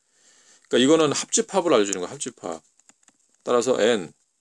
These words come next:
A 합 B. 이게 얼마다? 삼십삼이다, 삼십삼. 자, 그럼 이제 구하는 게 뭐다? 이제는 설악산을 등반해본 회원.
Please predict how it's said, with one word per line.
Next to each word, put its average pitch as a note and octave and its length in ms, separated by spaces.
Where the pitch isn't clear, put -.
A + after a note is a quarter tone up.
A A2+ 300
합 A#2 220
B. F2+ 200
이게 A2+ 180
얼마다? G#2 380
삼십삼이다, C3 680
삼십삼. G#2+ 500
자, F#2 140
그럼 B2 140
이제 B2+ 80
구하는 B2+ 340
게 B2 80
뭐다? G2+ 340
이제는 G#2 280
설악산을 A3 680
등반해본 C3 580
회원. F#2 180